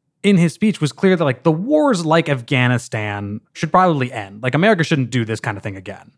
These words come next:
But he was pretty hawkish on terrorists are still a problem that we have to deal with. I wanna read a very quick excerpt from his speech. "Over the past twenty years, the threat has become more dispersed, metastasizing around the globe.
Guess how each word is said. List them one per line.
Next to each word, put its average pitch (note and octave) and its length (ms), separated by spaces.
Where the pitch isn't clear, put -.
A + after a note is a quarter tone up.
But G#3+ 80
he A3 60
was A3 120
pretty G#3+ 1040
hawkish D#3 760
on B2 460
terrorists G#3+ 340
are C#3 40
still D#3 160
a C3 40
problem C#3 240
that B2 80
we A2+ 100
have A#2 100
to A#2 80
deal B2 180
with. G2+ 140
I C#3 80
wanna D#3+ 140
read D#3 120
a A#2+ 40
very D3+ 220
quick C3 220
excerpt C3 360
from G2+ 140
his G2+ 100
speech. - 380
"Over D#3+ 140
the D3 80
past G3+ 320
twenty F#3 240
years, C#3+ 360
the C3 80
threat F3+ 240
has E3+ 140
become C#3 240
more C3+ 160
dispersed, A#2 580
metastasizing D#3+ 800
around C#3+ 220
the C3+ 80
globe. A#2+ 420